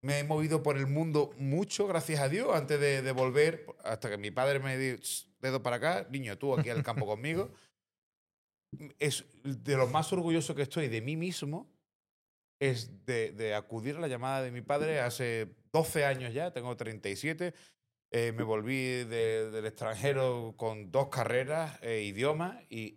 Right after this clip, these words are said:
Speaker 1: y aquí estoy. O sea, este estudio de podcast, el Félix lo puede contar porque está aquí con nosotros, está en un cortijo, vivo en un cortijo, y,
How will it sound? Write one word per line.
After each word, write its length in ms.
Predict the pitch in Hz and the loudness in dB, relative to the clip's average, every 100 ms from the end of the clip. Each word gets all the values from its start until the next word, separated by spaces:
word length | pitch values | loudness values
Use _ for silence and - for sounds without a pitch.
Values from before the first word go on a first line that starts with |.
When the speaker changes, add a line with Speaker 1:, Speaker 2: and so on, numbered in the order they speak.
| 113 | -10
Speaker 1:
y 320 | 113 104 101 - | -8 -8 -10 -8
aquí 240 | 117 120 | -8 -6
estoy. 420 | 160 - 262 151 - _ _ _ _ _ - | -12 -10 -10 -10 -12 _ _ _ _ _ -6
O 20 | |
sea, 160 | 120 143 | 0 2
este 240 | 160 151 | 2 2
estudio 260 | 214 214 208 | 0 0 -2
de 120 | 185 | -2
podcast, 680 | - 190 175 - 147 185 - _ _ _ _ _ _ | 0 0 0 0 -4 -4 -12 _ _ _ _ _ _
el 100 | 135 | -6
Félix 240 | - 135 131 | -2 0 0
lo 100 | 120 | 0
puede 160 | 123 | 0
contar 340 | 120 123 208 254 | 0 -2 -4 -4
porque 140 | 104 | -6
está 140 | 101 | -6
aquí 100 | 104 | -8
con 100 | 110 113 | -8 -8
nosotros, 360 | 131 151 233 | -6 -8 -10
está 180 | 196 135 | -6 -4
en 60 | 113 | -2
un 80 | 113 | -2
cortijo, 500 | 117 117 170 165 202 _ _ _ _ _ _ _ _ _ _ _ _ _ _ _ - | -6 -6 -8 -8 -14 _ _ _ _ _ _ _ _ _ _ _ _ _ _ _ -4
vivo 220 | 143 143 | -2 0
en 60 | |
un 80 | 123 | -2
cortijo, 580 | 147 135 107 127 147 196 - _ _ _ _ _ _ _ - | -2 -4 -4 -6 -6 -10 -16 _ _ _ _ _ _ _ -10
y, 440 | 127 113 101 95 | -8 -6 -6 -8